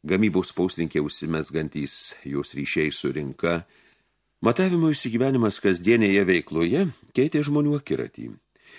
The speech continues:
Aplinka ir pasaulis lietuvių akyse iš gamtos stichijos keitėsi erdvėje ir laike suvokiamais daiktais bei reiškiniais.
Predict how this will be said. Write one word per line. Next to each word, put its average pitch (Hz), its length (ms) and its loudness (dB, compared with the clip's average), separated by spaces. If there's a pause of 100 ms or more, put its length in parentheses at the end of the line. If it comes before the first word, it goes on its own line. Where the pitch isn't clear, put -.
(220)
Aplinka 95 440 4
ir 87 120 2
pasaulis 107 520 0
lietuvių 78 320 0
akyse 85 320 0
iš 78 100 -6
gamtos 82 400 0
stichijos 92 420 0
keitėsi 82 480 0
erdvėje 71 520 0 (280)
ir 82 140 0
laike 95 340 2
suvokiamais 80 640 -2
daiktais 98 440 -2
bei 120 180 2
reiškiniais. 117 600 -8